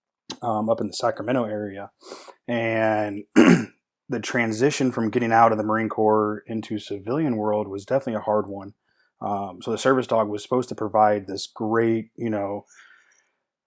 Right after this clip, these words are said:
partner, buddy, you know, someone that had my six, and it didn't turn out that way. The dog wasn't trained, went this whole hellacious, just bad time with this dog, and it ended up taking me a year to get this dog to where he needed to be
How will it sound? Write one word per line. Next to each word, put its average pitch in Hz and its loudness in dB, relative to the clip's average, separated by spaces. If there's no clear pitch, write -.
partner, 135 6
buddy, 117 4
you 117 -4
know, 110 -2
someone 123 -2
that 110 -2
had 117 2
my 110 -2
six, 135 0
and 110 -8
it 104 -8
didn't 165 2
turn 131 2
out 113 2
that 95 -6
way. 101 -10
The 104 -12
dog 117 2
wasn't 104 -4
trained, 127 0
went 113 -4
this 104 -6
whole 120 2
hellacious, 110 -2
just - -4
bad 113 4
time 113 0
with 107 -6
this 107 -8
dog, 107 0
and 107 -8
it 104 -6
ended 107 -6
up - -20
taking 110 -6
me 107 -6
a 98 -8
year 120 0
to 113 -2
get 107 -6
this 104 -8
dog 107 0
to - -10
where 107 -4
he 101 -12
needed 104 -8
to 101 -14
be 113 -6